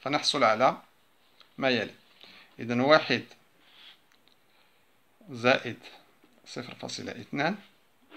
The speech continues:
على واحد زائد صفر فاصلة اثنان مضروبة في اثنان ناقص واحد ناقص صفر فاصلة اثنان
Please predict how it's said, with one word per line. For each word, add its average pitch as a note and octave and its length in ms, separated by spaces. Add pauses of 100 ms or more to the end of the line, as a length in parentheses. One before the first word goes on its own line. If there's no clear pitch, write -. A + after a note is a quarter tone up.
(120)
على B2 220
واحد C3 400
زائد A#2 420
صفر B2+ 240
فاصلة - 400
اثنان A#2+ 500 (1900)
مضروبة B2+ 380
في - 180
اثنان D3+ 340 (1400)
ناقص D3 680 (140)
واحد C3 420
ناقص A#2 500
صفر - 220
فاصلة - 360
اثنان C#3+ 460